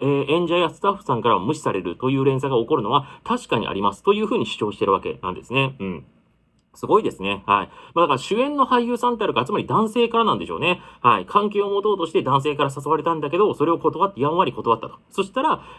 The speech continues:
えー、俳優さんや周りの人たちみんなから無視されたと。はい。すごい話ですよね。うん。大人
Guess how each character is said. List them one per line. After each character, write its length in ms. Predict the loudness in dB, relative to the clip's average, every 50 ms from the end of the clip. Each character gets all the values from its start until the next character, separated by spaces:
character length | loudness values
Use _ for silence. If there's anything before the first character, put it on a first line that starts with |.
| -4
え 140 | 0 2 2
ー、 60 | 2
俳 180 | 4 2 2 2
優 160 | 2 0 0
さ 140 | 2 0 2
ん 80 | 2 2
や 80 | 0
周 240 | 0 2 2 2 2
り 80 | 2 0
の 60 | -2
人 100 | -2 -4
た 60 | -6
ち 40 | -6
み 140 | -4 -2 -2
ん 100 | 0 0
な 120 | 0 0
か 80 | 0 0
ら 80 | 0 0
無 160 | -2 -2 -2
視 80 | -2
さ 80 | -4 -6
れ 80 | -6 -6
た 100 | -8 -10
と。 60 | -12 -14 _ -6
は 160 | -6 -4 -4
い。 40 | -6 -10 _ _ _ _ _ _ -10
す 120 | -2 2
ご 120 | 2 2
い 40 | 4
話 200 | 2 0 -2 -2
で 100 | -2 -8
す 80 | -10 -10
よ 60 | -10
ね。 240 | -6 -4 -4 -4 -4
う 80 | -6 -8
ん。 140 | -6 -6 -6
大 100 | -6 -4
人 100 | -2 -2